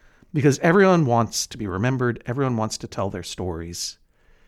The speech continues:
And especially when they're older and a lot of people aren't, just aren't paying attention to them. Now, the nicest and most morally virtuous thing to do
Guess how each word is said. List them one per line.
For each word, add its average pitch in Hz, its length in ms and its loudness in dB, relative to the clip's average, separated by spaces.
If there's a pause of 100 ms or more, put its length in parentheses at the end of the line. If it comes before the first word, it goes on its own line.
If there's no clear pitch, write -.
(260)
And 190 80 -4
especially 254 360 0
when 226 120 4
they're 196 160 4
older 143 340 6
and 82 100 -6
a 101 40 -4
lot 123 160 2
of 143 60 -4
people 151 220 -4
aren't, 127 280 0
just - 200 -6
aren't 156 160 -2
paying 165 200 -4
attention 151 440 -4
to - 80 -16
them. - 240 -16 (1160)
Now, 165 180 4
the 156 220 2
nicest 165 560 4
and 127 280 -2
most 123 480 0
morally 175 500 6
virtuous 135 500 2
thing 92 200 -10
to - 80 -12
do 78 340 -12